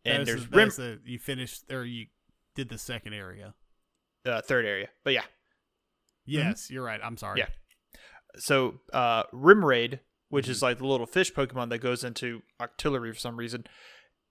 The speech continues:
Speaker 1: is an aggressive Pokemon.
Speaker 2: Mm-hmm.
Speaker 1: Remoraid is also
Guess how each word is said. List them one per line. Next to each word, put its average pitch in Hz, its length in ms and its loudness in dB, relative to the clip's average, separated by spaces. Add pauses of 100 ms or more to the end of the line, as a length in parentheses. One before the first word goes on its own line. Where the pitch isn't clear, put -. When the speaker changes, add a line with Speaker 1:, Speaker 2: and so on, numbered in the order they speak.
(160)
Speaker 1:
is 123 240 0
an 131 160 4
aggressive 127 580 -2
Pokemon. 214 480 0 (840)
Speaker 2:
Mm-hmm. 101 200 -12 (260)
Speaker 1:
Remoraid 131 540 6
is 127 160 2
also 127 560 -2